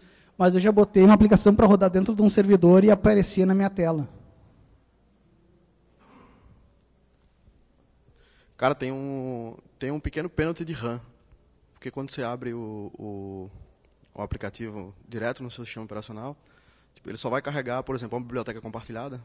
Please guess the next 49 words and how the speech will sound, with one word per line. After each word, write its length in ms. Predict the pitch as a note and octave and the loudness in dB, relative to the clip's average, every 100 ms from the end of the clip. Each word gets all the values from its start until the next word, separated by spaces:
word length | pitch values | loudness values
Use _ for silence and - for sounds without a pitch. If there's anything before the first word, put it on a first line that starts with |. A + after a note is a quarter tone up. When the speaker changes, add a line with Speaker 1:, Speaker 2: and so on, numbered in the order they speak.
| - | -20
Speaker 2:
ele 80 | |
só 120 | - A2+ | -16 -16
vai 40 | |
carregar 260 | B2 B2+ A#2 | -14 -16 -14
uma 140 | C3 | -14
vez. 320 | G#2 E2+ - _ _ _ _ _ _ _ _ | -14 -16 -20 _ _ _ _ _ _ _ _
Quando 200 | A#2+ C3 | -14 -12
você 80 | |
tá 100 | C#3+ | -8
usando 240 | C3+ B2+ B2+ | -6 -6 -8
Docker, 420 | A#2 B2 C3 A2+ _ _ _ | -6 -6 -6 -18 _ _ _
tipo, 200 | - _ | -20 _
pode 160 | - G2+ | -18 -16
ter 80 | B2+ | -14
duas 220 | B2+ D3 | -12 -8
imagens, 400 | D3 B2 C#3 C#3+ | -6 -4 -4 -6
o 60 | C3+ | -10
cara 180 | C3+ | -10
pode 140 | C3 C3 | -10 -12
ter 80 | B2+ | -10
feito 260 | C3+ C3+ | -12 -10
um 40 | C#3 | -12
em 40 | |
cima 200 | - C3+ | -10 -12
do 80 | B2 | -12
Debian, 400 | B2 B2+ D#3+ E3 _ _ _ - | -10 -8 -10 -16 _ _ _ -14
outro 160 | D3 | -10
em 40 | - | -8
cima 100 | C#3+ | -8
do 80 | |
Ubuntu. 400 | C#3 C#3+ B2+ A#2+ - _ | -6 -8 -8 -14 -16 _
Então, 140 | A#2+ A#2+ | -18 -14
por 100 | B2 | -12
exemplo, 320 | A2+ G#2 - | -12 -16 -14
a 80 | A#2 | -12
libc 520 | B2 B2 - C#3+ C#3 _ _ _ _ _ _ _ _ _ - | -12 -10 -10 -8 -10 _ _ _ _ _ _ _ _ _ -10
tá 180 | B2+ | -8
em 40 | C3+ | -8
versões 280 | B2+ - C3+ | -10 -10 -12
diferentes. 520 | C#3 B2+ A2 - - _ | -8 -8 -10 -14 -20 _
Então, 160 | - C3 | -18 -14
ele 80 | |
vai 100 | B2 | -12
ter 120 | A#2 A#2+ | -12 -12
duas 240 | C3 C#3+ | -12 -12
libc 260 | C#3+ B2+ C3 | -14 -18 -16
carregadas 380 | B2 A#2+ A#2 | -16 -14 -14
na 80 | A#2+ | -12
memória, 340 | A#2+ A2+ G2 | -12 -10 -12